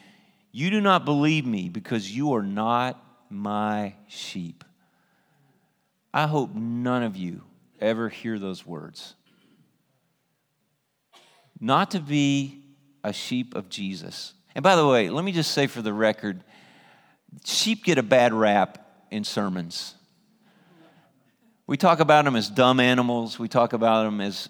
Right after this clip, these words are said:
they just follow the, the sheep in front of them. So they're, they're just, you know, following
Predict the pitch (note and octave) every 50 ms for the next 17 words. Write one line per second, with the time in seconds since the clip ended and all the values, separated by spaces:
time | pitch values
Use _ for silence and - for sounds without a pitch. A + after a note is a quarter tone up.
0 | _ _ - G#2 A2 G#2+ A2+ A2 - - - A#2 A2+ A#2 A#2+ A#2 A2 A2 G#2+ G#2
1 | G#2 G2+ - - - - _ _ _ _ - A2 A2 - - C3+ B2 - A2+ G#2
2 | - - A2+ A2 G#2 G2+ G2+ G2 G#2 G2+ G2+ F#2+ - A#2 A2 G2+ G2+ G2+ F#2 G2
3 | A2 A2 G#2 A2 A2+ - - - - A2 G2+ F#2+ F#2 - - A#2 A2 A2 A2 A2
4 | A2 A2 G#2+ G#2 G2+